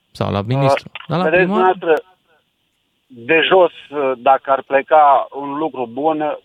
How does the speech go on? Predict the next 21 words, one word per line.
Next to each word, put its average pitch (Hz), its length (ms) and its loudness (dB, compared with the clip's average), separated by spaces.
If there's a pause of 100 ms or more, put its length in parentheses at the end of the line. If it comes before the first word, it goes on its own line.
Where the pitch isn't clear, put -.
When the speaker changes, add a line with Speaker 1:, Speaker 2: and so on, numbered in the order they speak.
(140)
Speaker 2:
poți 151 320 -2
să-ți, 123 200 -4 (140)
uh, 117 260 0
educi 127 360 -4
un 113 100 -4
electorat, 113 560 2 (140)
poți 135 240 -6
să, 117 320 -4 (1300)
nu 151 160 -6
știu, 107 480 -4 (1400)
cred 147 280 0
că, 131 380 4 (500)
cred 170 200 0
că - 100 -2
ar 156 140 0
fi 190 100 -12
necesare 151 580 0
câteva 147 440 0
studii 147 420 -8 (420)
în 135 160 -4
vederea 139 460 4